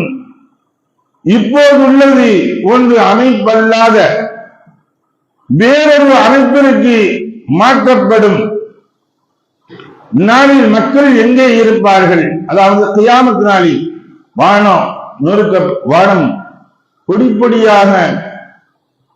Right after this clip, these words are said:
உதிர்ந்து விடும், மலைகள் எல்லாம் பஞ்சுகளாக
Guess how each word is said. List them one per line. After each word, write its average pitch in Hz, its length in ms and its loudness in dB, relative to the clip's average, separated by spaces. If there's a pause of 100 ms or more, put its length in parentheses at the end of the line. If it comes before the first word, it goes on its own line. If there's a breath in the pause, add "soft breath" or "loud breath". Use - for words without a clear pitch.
(800)
உதிர்ந்து 240 500 2
விடும், 180 340 0 (1160)
மலைகள் 208 440 2
எல்லாம் 208 300 0
பஞ்சுகளாக 185 640 0